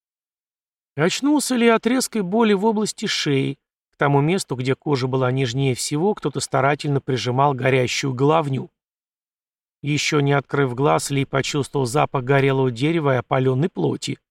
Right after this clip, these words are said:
Дернувшись, он попытался отодвинуться от головни и тут же понял, что связан по рукам и ногам. Не открывая глаз, Ли осторожно пошевелил запястьями и понял, что связали его надежно. Очухался.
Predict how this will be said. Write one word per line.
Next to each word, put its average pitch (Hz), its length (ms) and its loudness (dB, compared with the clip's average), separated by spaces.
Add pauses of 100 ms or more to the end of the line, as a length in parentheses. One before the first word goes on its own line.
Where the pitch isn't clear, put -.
(1000)
Дернувшись, 226 600 2
он 160 80 -2
попытался 196 560 -2
отодвинуться 185 640 0
от 160 120 -2
головни 185 540 2
и 135 60 0
тут 147 180 -2
же 131 160 -2
понял, 196 320 0
что 135 200 -6
связан 139 500 -2
по 147 140 -2
рукам 131 420 2
и - 20 0
ногам. 160 400 0 (960)
Не 143 140 2
открывая 135 540 2
глаз, 147 380 0
Ли 135 120 0
осторожно 131 540 0
пошевелил 135 480 0
запястьями 143 640 -2
и - 20 -4
понял, 175 340 0
что - 200 -6
связали 131 500 0
его 127 140 0
надежно. 143 580 -2 (1040)
Очухался. - 840 -4